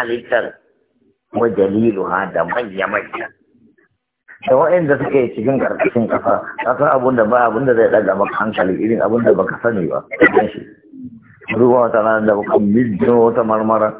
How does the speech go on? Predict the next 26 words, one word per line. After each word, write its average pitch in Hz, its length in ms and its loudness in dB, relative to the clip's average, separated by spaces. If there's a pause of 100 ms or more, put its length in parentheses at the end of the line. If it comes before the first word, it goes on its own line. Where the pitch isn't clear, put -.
(580)
ƙasan 160 400 -2 (120)
ciki - 360 -6
yake - 200 -2
da - 80 2
ƙwari. 90 440 -6 (1400)
Ya 127 80 -2
haka 156 340 -6
ya 123 100 0
suke 131 220 0
rayuwa, 113 480 2 (240)
me 131 240 -2
suke - 380 -2
ci, 139 260 0 (140)
menene 135 500 2
suke 117 340 -2
ci? 135 300 -2 (2500)
Allahu 90 280 -4
a'lam. 67 360 -2 (840)
Allah 123 280 0
ya 110 200 -2
tanada 110 400 0
musu 104 220 -2
abincin 95 440 -2
su - 80 -4
a - 40 0
wurin. 80 240 -4